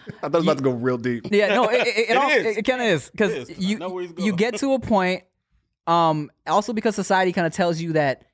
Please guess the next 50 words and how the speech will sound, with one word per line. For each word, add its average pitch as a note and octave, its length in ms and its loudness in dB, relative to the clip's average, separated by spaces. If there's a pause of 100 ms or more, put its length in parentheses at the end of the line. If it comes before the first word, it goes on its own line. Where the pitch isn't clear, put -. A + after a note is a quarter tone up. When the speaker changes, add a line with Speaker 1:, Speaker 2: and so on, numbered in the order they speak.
Speaker 2:
you're E3+ 100 -4
supposed D4 440 -2
to C#3 80 -6
just A#2 220 -6
jerk A2 180 -8
off G#2 120 -6
all F#2+ 100 -6
the G2 40 -8
time, G2 200 -8
be G#2 80 -8
horny G#2+ 220 -4
all F#2 100 -8
the F#2 40 -12
time. F#2+ 320 -10
Speaker 1:
Mm. G#2+ 240 -12 (160)
Speaker 2:
You F#3 100 -6
get C#4 120 -2
to D#4 60 -2
a - 20 -4
point C#4+ 160 0
where B3+ 60 -2
you B3 40 -4
kinda B3+ 160 -2
feel C4+ 140 -4
like, A#3+ 240 0 (420)
um, G#3+ 520 2 (920)
am C4+ 180 0
I, D4 300 0
am E4 260 0
I D4+ 140 0
actually A#3+ 460 0
in A#3+ 80 -4
control A3 360 0
of F#3+ 80 2
this F3 140 2
or D3 160 0
not? A#2 360 -2
Speaker 3:
Mm-hmm. C3 320 -2
Speaker 2:
You F3 80 2
know F3 80 0
what F3+ 40 -2
I'm F#3 60 0
saying? G3 360 -2
Speaker 1:
Right. A2 220 -10 (200)
Speaker 2:
And, F#3 420 0
um, D#3+ 600 2
where F3+ 400 2
you F#3 720 -4
tell A#3 180 0
yourself, F3 500 0